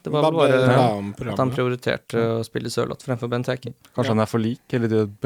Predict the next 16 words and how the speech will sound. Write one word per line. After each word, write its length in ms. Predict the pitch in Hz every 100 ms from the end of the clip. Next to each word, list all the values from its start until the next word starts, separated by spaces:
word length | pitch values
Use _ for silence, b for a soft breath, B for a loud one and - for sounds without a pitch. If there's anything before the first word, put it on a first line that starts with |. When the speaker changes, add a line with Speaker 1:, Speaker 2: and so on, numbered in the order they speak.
| -
Speaker 3:
at, 200 | 107 -
uh, 340 | 101 101 98 95 _ -
Benteke 320 | 107 101 110 107
og 60 |
Sørloth 240 | 110 98 101
er 80 | 98
for 80 |
like, 180 | 101 90
da. 160 | 120 139
Speaker 1:
Mm. 320 | 127 139 139 _
Speaker 3:
Heller 160 | 120 104
vil 100 | 107
ha 120 | 104 101
inn 240 | 98 98
Saha. 300 | - 104 131 B B
Speaker 1:
Ja. 120 | -